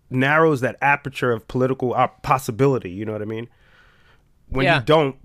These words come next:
Speaker 1: beat back, when you don't push back and marshal the forces that you have. But, I mean, again, then again, man, like, if part of that marshaling of the forces is, like, the pr-,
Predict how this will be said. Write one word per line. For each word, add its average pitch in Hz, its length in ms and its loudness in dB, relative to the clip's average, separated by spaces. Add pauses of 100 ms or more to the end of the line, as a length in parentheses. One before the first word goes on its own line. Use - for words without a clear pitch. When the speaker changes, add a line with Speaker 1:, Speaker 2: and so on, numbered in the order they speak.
(320)
Speaker 1:
beat 165 260 -2
back, 147 320 2
when 131 100 -2
you 139 100 -6
don't 147 320 0
push - 220 -2
back 170 260 0
and 127 120 -2
marshal 156 680 -2 (320)
the 175 80 -6
forces 233 440 -4
that 226 220 -4
you 233 80 -6
have. 233 420 -2
But, 190 280 0 (280)
I 185 80 0
mean, 208 220 -2
again, 214 480 -4 (160)
then 202 120 -2
again, 214 280 -6
man, 151 240 -4
like, 147 260 -4 (560)
if 151 380 -8
part 208 220 2
of 175 120 -6
that 165 280 0
marshaling 143 360 -4
of 120 40 -14
the 120 60 -14
forces 156 400 -8
is, 117 200 -10
like, 120 160 -6 (160)
the 127 80 -6
pr-, - 180 -16